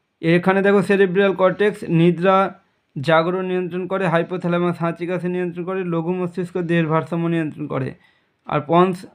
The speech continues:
দর্শন শ্রবণ নিয়ন্ত্রণ করে। এখানে সঠিক উত্তর হবে এটা, লঘু মস্তিষ্ক দেহের ভারসাম্য নিয়ন্ত্রণ করে।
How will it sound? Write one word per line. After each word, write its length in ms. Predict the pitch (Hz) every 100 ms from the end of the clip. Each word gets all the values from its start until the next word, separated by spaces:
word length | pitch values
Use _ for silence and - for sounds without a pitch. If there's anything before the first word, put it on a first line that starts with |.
| -
দর্শন 440 | 147 156 156 185 175
শ্রবণ 240 | 175 170
নিয়ন্ত্রণ 360 | 165 156 131 135
করে। 200 | 135 131
এখানে 220 | 160 156
সঠিক 220 | 160 165
উত্তর 260 | 170 - 170
হবে 260 | 170 220 - _ _
এটা, 200 | - 143
লঘু 340 | 147 160 175 175
মস্তিষ্ক 400 | 175 175 - 196
দেহের 360 | 151 139 180 196 - _ -
ভারসাম্য 400 | 147 147 156 160
নিয়ন্ত্রণ 380 | 147 139 127 -
করে। 240 | 139 127